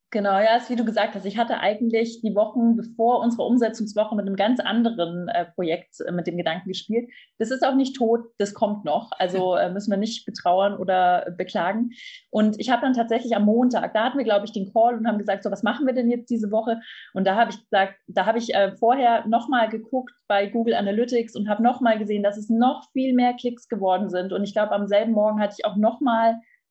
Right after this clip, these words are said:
Speaker 1: eine spontane Anfrage von jemandem. Und da habe ich mir dann gedacht, "Ach, g-, ganz ehrlich, ich schreibe jetzt die Angebotsseite einfach mal dafür und guck halt mal, was passiert." Und ich hatte da auch gar nicht so hohe Erwartungen dran.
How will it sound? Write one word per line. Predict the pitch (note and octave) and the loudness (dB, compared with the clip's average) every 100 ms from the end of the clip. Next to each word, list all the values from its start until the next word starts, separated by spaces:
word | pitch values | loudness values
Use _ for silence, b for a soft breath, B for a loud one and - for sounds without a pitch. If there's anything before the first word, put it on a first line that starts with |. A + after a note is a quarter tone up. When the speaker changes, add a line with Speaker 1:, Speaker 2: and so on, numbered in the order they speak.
| - | -4
Speaker 1:
eine | |
spontane | G#3 - G#3+ G#3+ G3+ G3+ | -4 -2 -2 0 0 -2
Anfrage | - A#3+ - F#3 F3 F#3+ | -2 -2 -2 0 0 -2
von | - F#3+ | -6 -4
jemandem. | F3+ F3+ G3+ A3+ A#3 B B B - | -2 -2 -2 0 -2 B B B -6
Und | G3 | 0
da | G3 | 2
habe | A3+ | 2
ich | |
mir | A#3+ | 0
dann | G#3 G3 | 0 0
gedacht, | F#3+ F#3+ - | -2 -4 -6
"Ach, | F3 E3+ _ _ _ - | -20 -20 _ _ _ -20
g-, | B2 A#2 - - | -16 -10 -10 -2
ganz | A3 A3+ | 0 2
ehrlich, | - A3 | 0 -2
ich | G#3 | -4
schreibe | - A3 A3 | -2 -2 -2
jetzt | - | -6
die | - | -4
Angebotsseite | A3 A#3 G#3+ G#3+ G3+ G3+ | -2 -2 -2 -2 -2 0
einfach | F#3+ G3+ | -4 -4
mal | G3 F3+ | -2 0
dafür | F#3 A3+ - G#3+ | 0 -2 -2 -4
und | G3+ G3 | -2 -4
guck | - C4+ | -6 -6
halt | C4+ G#3 | -4 -2
mal, | G3 G3 | 0 0
was | G3+ - | -2 -6
passiert." | G3+ - A3+ G#3 D3+ | -8 -4 0 0 0
Und | - | -6
ich | - | -6
hatte | A3 A3+ | -4 -2
da | G#3 G3 - | 0 -2 -2
auch | - - | -8 -4
gar | F3+ A3+ | -2 0
nicht | C#4 - | -2 -2
so | A3+ | -2
hohe | A#3 A3 | 0 0
Erwartungen | F3+ D#3+ E3 A#3 - A#3+ F#3 | 0 -2 -2 -4 -2 -2 -2
dran. | - D#3 F3 A#3+ | -4 -4 -4 -6